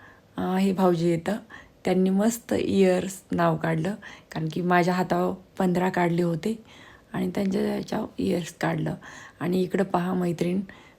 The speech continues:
कसं छान असं डेकोरेशनमध्ये, अ, करत होती आणि मस्त छान अशा गुलाबाच्या पाकळ्या वगैरे टाकल्या, कॅन्डल आणि असं भारी वाटत होतं. म्हणजे आत्तापर्यंत, अ, मी तरी अशी रील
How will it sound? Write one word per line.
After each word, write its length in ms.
कसं 220
छान 260
असं 260
डेकोरेशनमध्ये, 1160
अ, 300
करत 320
होती 360
आणि 140
मस्त 500
छान 200
अशा 300
गुलाबाच्या 460
पाकळ्या 480
वगैरे 320
टाकल्या, 500
कॅन्डल 500
आणि 500
असं 240
भारी 240
वाटत 280
होतं. 240
म्हणजे 460
आत्तापर्यंत, 800
अ, 180
मी 240
तरी 140
अशी 340
रील 260